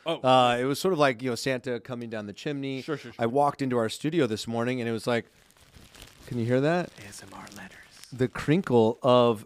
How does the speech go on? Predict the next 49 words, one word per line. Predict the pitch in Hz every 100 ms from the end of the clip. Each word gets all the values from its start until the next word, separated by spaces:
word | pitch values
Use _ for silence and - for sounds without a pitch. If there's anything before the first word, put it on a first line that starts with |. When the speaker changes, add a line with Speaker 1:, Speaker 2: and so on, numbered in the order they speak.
| -
Speaker 2:
not | 127 185
just | 131 117
letters, | 143 160 104
but | 95 110 104 -
packages. | - 170 - 87 117 120
Speaker 1:
Ooh, | 285 330
packages. | - - 233 494 226 156 131 123
Speaker 2:
We | 180
got | 202 143
two | - 214 247 269 247
packages, | 165 185 180 127 110 113 113 -
uh, | 147 117 113 113 -
in | 131 147
our | 143
little | 143 147
mailbag | 139 156 123 107 110
here, | 113
and | 110
we | 135
would, | 127 107
we're | 110 110
gonna | 123 104 - _
share | - 123 220
them | 254
with | 104
everybody | 87 90 104 98
Speaker 1:
Let's | 104
Speaker 2:
right | 120
Speaker 1:
do | 135
Speaker 2:
now. |
Speaker 1:
it | 165
now. | 185 262 - 110
Speaker 2:
Do | 120
you | 151
wanna | 151
do | 139 147
the |
first | 131 143 -
one? | 156 214 -
Speaker 1:
Sure. | - - 147 180 - _
Speaker 2:
All | 120
right. | 117
Do | 127
you | 139
wanna, | 143
like, | 135 123 - _ _ - -
Speaker 1:
Yeah, | 131
let | 127 151
me, | 175 175